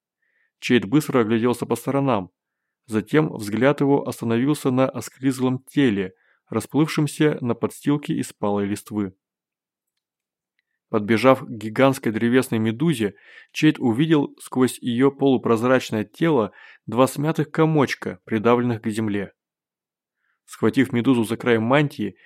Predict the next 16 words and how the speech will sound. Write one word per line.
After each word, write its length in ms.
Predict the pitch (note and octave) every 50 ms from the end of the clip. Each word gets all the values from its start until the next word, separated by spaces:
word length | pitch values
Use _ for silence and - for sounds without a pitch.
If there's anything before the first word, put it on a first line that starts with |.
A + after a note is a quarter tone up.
| _ - _ _ _
Чейд 260 | - - C#3 C#3 C#3+
попытался 540 | - C3+ - C3+ C3 C#3+ C#3+ D3 C3+ - C3
было 300 | A#2+ C#3 C#3 C3+ B2 -
оттащить 420 | A#2+ - - C3 - D#3 D3 -
ее 120 | C#3 C#3 B2+
в 60 | B2+
сторону, 520 | - - F3+ F3 D#3+ C3 G#2+ G2 F#2+ F2+ _ _ _ _ _ _ _ _ _
но 160 | - A2+ A2+ G#2+
тут 200 | A2 D#3 E3 -
же, 100 | D#3+ D3
вскрикнув, 540 | - - - C3+ C#3+ D3 - - D#3+ - -
разжал 520 | - - B2 A#2 G2 - C3 C#3 C#3+ -
обожженные 640 | - B2 G#2+ A2+ A2 G#2 - C3 C#3 C#3 C#3+ C#3+ B2+
внезапной 460 | A#2+ A#2 G#2+ A2 A2+ G#2+ - G#2+ G#2
болью 320 | G2 G#2 G#2+ G#2 G#2 G#2
пальцы. 500 | G2+ - A2 G#2+ G#2 F#2+ - - - -